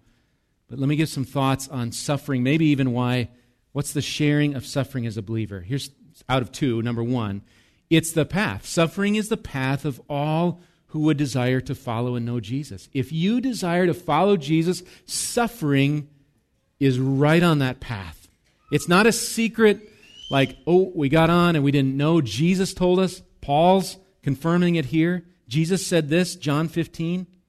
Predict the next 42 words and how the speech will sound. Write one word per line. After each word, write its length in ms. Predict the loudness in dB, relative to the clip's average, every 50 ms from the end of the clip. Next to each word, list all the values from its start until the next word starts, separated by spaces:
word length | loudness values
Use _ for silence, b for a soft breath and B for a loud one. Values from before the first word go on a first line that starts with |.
| _ _ _ _ _ _ _ _ _ _ _ _ _ _ _ _ _ _ _ _ _ _
He 140 | _ -4 -4
predicted 440 | -2 -2 0 0 0 0 0 -2 0
it. 60 | 0
He 100 | 0 0
said, 220 | 0 2 2 2
"If 80 | 2 2
the 80 | 0 -2
world 360 | 0 2 4 4 4 4 4
hates 340 | 4 4 4 2 0 -4 -4
you, 380 | -2 -2 -2 -2 -4 -6 -8 -8
know 320 | -6 -2 0 2 4 4 4
that 120 | 4 4
it 100 | 2 2
has 120 | 0 0 0
hated 300 | 2 4 4 4 4 4
me 280 | 2 2 2 2 0
before 320 | -2 -4 -6 -2 0 2 2
it 80 | 4
hated 260 | 4 4 2 2 0
you." 320 | 2 2 2 2 2 0 -4 -10 _ _ _ _ _ _ _ _ _ _ _ _ _ _ _ _
If 220 | -2 -2 0 2
you 160 | 2 2 4
were 140 | 6 6 6
of 160 | 6 4 2
the 100 | 2 0
world, 540 | 2 2 2 2 2 2 2 2 2 2 2
the 80 | 2 2
world 220 | 2 2 2 2
would 160 | 0 0 2
love 340 | 2 4 4 4 2 2 0
you 200 | 0 0 2 2
as 160 | 0 0 -2
its 140 | -6 -8 -6
own, 400 | -4 -2 -2 0 0 0 -2 -2
but 320 | -4 -6 -8 -8 _ _
because 480 | _ -12 -4 0 2 2 2 0 -4 -2
you 120 | 0 2
are 140 | 4 4 4
not 340 | 2 2 0 0 -2 -2 -2
of 180 | -4 -4 -2 -2
the 80 | -2 -2
world, 500 | 0 -2 -2 0 0 0 0 -2 -4